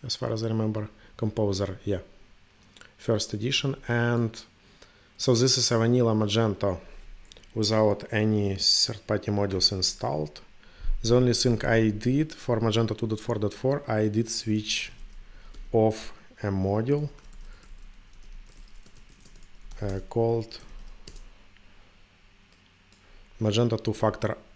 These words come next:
out, aus. It adds additional logic when you try to log in. So we don't need this module, or I don't need it on my local, so I decided to switch it off for improving my developer experience.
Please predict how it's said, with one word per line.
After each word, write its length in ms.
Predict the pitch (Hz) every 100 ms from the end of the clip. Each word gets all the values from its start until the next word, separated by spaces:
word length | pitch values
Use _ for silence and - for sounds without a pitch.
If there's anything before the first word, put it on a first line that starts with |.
| -
out, 260 | 107 107 - - - -
aus. 560 | 104 92 80 - - -
It 220 | 120 120
adds 260 | 127 123 -
additional 400 | 110 110 110 107
logic 380 | 113 120 113 -
when 160 | 104
you 220 | 98 101 92
try 220 | 110 101
to 120 | -
log 220 | 95 90
in. 160 | 82 76 - -
So 140 | 113
we 140 | 107 110
don't 180 | 107
need 140 | 110 90
this 420 | 95 92 - - - _ _ -
module, 440 | 117 151 139 107 - 107
or 260 | 104 87 - -
I 160 | 107 104
don't 240 | 98 92
need 220 | 104 98 87
it 200 | - - - -
on 140 | 104
my 80 | 95
local, 320 | 95 139 107
so 180 | 92 98
I 40 | 92
decided 380 | 87 98 90
to 100 | -
switch 240 | - 101 98
it 140 | - -
off 240 | 135 - - - - - -
for 320 | - 101 90 - - - - -
improving 460 | 131 131 139 127
my 160 | 120 113
developer 560 | 107 104 104 - 98 -
experience. 840 | 95 - - 85 80 82 - -